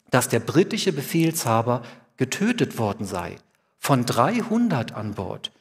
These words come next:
nun fünfundzwanzig Männer, nur fünfundzwanzig Männer überlebten,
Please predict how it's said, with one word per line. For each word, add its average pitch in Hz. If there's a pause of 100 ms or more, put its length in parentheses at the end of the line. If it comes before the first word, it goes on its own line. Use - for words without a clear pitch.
(200)
nun 147
fünfundzwanzig 147
Männer, 143 (160)
nur 165
fünfundzwanzig 151
Männer 139
überlebten, 127